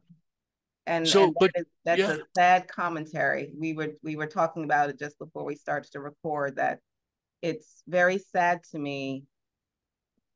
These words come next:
Speaker 1: that doctors,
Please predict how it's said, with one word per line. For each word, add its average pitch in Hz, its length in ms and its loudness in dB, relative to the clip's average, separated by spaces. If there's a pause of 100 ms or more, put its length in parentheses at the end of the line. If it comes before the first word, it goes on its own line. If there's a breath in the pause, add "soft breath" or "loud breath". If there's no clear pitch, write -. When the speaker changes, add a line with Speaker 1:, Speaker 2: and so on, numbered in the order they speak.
(640)
Speaker 1:
that 160 320 4 (1160)
doctors, 202 920 0